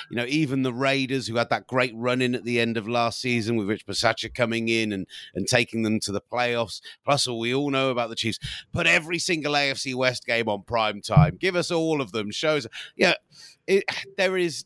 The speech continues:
there are two teams with a winning record, and one of them is only barely in a wild card spot. Like, I, <sighs> I,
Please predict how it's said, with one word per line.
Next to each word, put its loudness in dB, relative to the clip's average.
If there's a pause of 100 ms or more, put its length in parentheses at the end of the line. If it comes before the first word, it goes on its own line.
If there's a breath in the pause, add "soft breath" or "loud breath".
there 2
are -4
two -2
teams 0
with 0
a 0
winning 0
record, 0
and -2
one 2
of 0
them -2
is 0
only 0
barely 0
in 0
a -2
wild 0
card -4
spot. -2 (400 loud breath)
Like, 2
I, -4 (580 loud breath)
<sighs> -18
I, 4